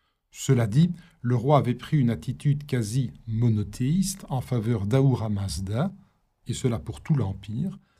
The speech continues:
ce qui fait qu'il y a probablement aussi des motivations idéologiques à la chute des revenus des temples égyptiens. Comme on le sait,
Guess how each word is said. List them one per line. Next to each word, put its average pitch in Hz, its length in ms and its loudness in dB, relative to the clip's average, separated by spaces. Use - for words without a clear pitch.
ce - 140 -2
qui 143 160 0
fait 147 260 2
qu'il 123 260 -6
y 113 40 -4
a 110 60 -4
probablement 123 720 2
aussi 143 520 2
des 120 160 0
motivations 117 800 -2
idéologiques 123 800 0
à 131 80 0
la 117 140 0
chute - 280 0
des 117 120 0
revenus 107 600 0
des 113 180 -2
temples 110 580 -6
égyptiens. 113 580 -6
Comme 123 140 0
on 113 120 2
le 101 120 -2
sait, 113 400 -4